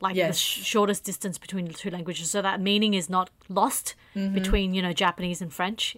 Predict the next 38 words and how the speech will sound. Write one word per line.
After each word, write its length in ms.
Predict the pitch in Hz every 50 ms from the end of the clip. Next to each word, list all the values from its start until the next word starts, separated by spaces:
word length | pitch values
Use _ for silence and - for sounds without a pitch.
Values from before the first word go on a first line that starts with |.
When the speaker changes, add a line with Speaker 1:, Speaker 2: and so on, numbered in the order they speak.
| 220 - -
Speaker 2:
Yeah. 140 | 202 190 170
Speaker 1:
and, 340 | 160 180 175 170 165 175
you 60 | 185 175
know, 160 | 165 165 -
Arabic 380 | - 170 180 180 175 208 202 -
or 80 | 196
whatever. 320 | 196 202 190 208 226 269 - - - - - - - - - - - - - -
Um, 320 | 185 190 185 185 190 -
and, 580 | - - 190 196 196 190 185 185 180 175 185 185 - -
um, 420 | - 180 170 165 165 160 151 135 - _ _ _ - 233 208 - _ _
when 160 | - 202 220 220
she's 220 | 202 - 202 170
there, 180 | 208 196 190 185
she 140 | - 185
meets 240 | 180 190 185 180 -
these 260 | - 196 185 175 165 -
odd 240 | - 202 196 190 -
characters. 760 | - 196 185 180 180 - - 180 180 175 175 175 - - - - - - _ _ _ _ _ _ _ - - -
She 140 | - -
has 140 | 208 196 185
an 80 | 190 180
affair 440 | 170 - - - 214 214 220 214 208
with 140 | 190 180
a 60 | 185 170
married 400 | 170 175 175 180 185 185 185 175
man, 440 | 180 175 175 175 175 175 175 175
and 220 | 180 180 180 170 165
that 240 | 180 175 170 - -
goes 240 | 202 185 175 170
kind 180 | - - 185 202
of 80 | 190 160
aloof 520 | 175 185 180 170 196 214 208 - - - - _
for 200 | - - 202 170
part 240 | - 190 185 180
of 200 | 180 175 156 - -
the 60 | -
Speaker 2:
Mm-hmm. 1000 | 180 175 180 - - - - - - - - _ _ - - _ _ - 185 185
Speaker 1:
novel. 480 | 190 185 202 185 214 214 208 208 208